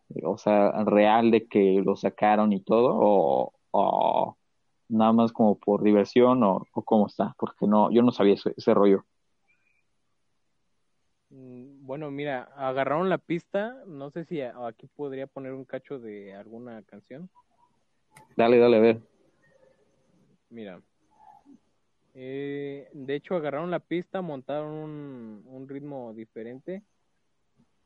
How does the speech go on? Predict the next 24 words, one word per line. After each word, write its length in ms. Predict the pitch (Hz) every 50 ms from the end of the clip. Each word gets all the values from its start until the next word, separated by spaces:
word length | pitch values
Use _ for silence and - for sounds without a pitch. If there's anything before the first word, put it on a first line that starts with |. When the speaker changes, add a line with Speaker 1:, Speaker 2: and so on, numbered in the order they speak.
| _ _ _ _ _ _ _ _ _ _ -
Speaker 2:
Y 140 | 131 131
eso 200 | 135 147 - 185
le 80 | 170 165
molestó 380 | 151 135 127 120 117 - _ -
a 60 | 131
Carla 240 | - 156 147 151 156
Morrison, 560 | 156 156 156 151 160 156 _ 175 175 180 165
por 160 | _ 139 120
lo 120 | 123 117 110
cual 280 | _ - 131 131 135 _ _
tomó 220 | 135 127 123 123
acciones 400 | 120 _ _ - 139 139 139 131 131 _ _ _ _
legales 520 | 117 113 110 113 117 120 131 151 147 _ _
y 120 | 123 110
los 180 | 113 104 101 101
demandó 400 | 110 107 107 107 107 110 117 110
por 360 | 113 _ 117 110 104 104 - -
esa, 260 | 110 107 110 123 110 98 87 110 _
por 140 | - 113 120
su 80 | 131 127
canción, 440 | - 123 123 127 - 156 180 180
por 180 | 151 - 131 117
usarla 420 | 113 _ - 131 131 135 135 131
sin, 260 | _ _ 113 104 92